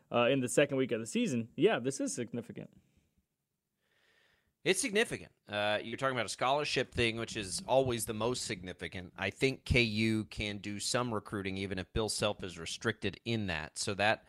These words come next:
Speaker 2: probably can be worked around. Uh, you know, the April through July off-campus recruiting related activities, th-, that had been loosely reported.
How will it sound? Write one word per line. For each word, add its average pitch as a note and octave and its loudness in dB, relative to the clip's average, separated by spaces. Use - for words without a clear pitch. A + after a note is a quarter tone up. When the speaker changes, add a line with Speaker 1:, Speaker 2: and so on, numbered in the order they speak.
Speaker 2:
probably A2+ 4
can A2 -6
be G#2+ 0
worked G2+ 0
around. F#2+ 0
Uh, F2+ 2
you G#2 -4
know, F2 -2
the G2 -2
April C3 4
through B2 2
July G#2+ 6
off-campus G#2 0
recruiting G2+ -4
related F#2 0
activities, F2 -4
th-, G#2 -4
that D#3+ 6
had C#3 0
been G#2 2
loosely G2+ 0
reported. E2+ 0